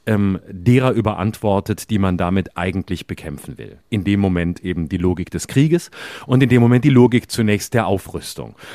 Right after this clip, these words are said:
Und, ähm, das finde ich einen ganz gewaltigen und gefährlichen Schritt zurück. Ich bin schockiert, mit welch einem,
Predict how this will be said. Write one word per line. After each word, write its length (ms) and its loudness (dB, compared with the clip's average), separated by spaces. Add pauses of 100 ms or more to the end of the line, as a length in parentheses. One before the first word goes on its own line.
(200)
Und, 440 2
ähm, 360 2
das 220 -2
finde 220 0
ich 160 -10
einen 280 2 (180)
ganz 320 0
gewaltigen 640 -4
und 180 -6
gefährlichen 440 -2
Schritt 220 -10
zurück. 280 -4
Ich 120 -16
bin 220 2
schockiert, 680 0
mit 160 -2
welch 320 -4
einem, 360 0